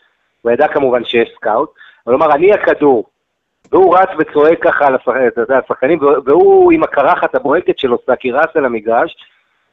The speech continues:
והשחקנים צריכים להתייצב לפי איפה שסאקי נמצא, כן, הוא הכדור. והסקאוט של ריאל מדריד פשוט, אה, לא הבין מה קורה, הוא דיווח על טירוף, הוא אמר, "ראיתי אחד עשר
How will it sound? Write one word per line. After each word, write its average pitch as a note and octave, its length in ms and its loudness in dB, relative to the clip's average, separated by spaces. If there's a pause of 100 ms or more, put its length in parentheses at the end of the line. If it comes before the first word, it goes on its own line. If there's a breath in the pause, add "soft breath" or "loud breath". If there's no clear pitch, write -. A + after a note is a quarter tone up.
(220)
והשחקנים D3 540 0
צריכים G3+ 360 -2
להתייצב F3+ 400 0
לפי F#3 280 0
איפה F3 180 0
שסאקי E3 400 -4
נמצא, C#3 440 0
כן, C3 160 -2
הוא D3 120 0
הכדור. C3 480 0 (460 soft breath)
והסקאוט A#2+ 600 -2
של E3 80 0
ריאל D#3+ 200 2
מדריד D#3+ 400 0 (320)
פשוט, D3+ 400 -6
אה, D3 120 2
לא D3+ 140 2
הבין D3+ 200 0
מה D3+ 120 0
קורה, B2 360 2 (280)
הוא A#2 140 -4
דיווח B2+ 360 0
על C3 100 -2
טירוף, D3+ 360 0
הוא E3 80 2
אמר, D3 100 0
"ראיתי D#3 280 0
אחד D#3+ 240 0
עשר D#3 220 -2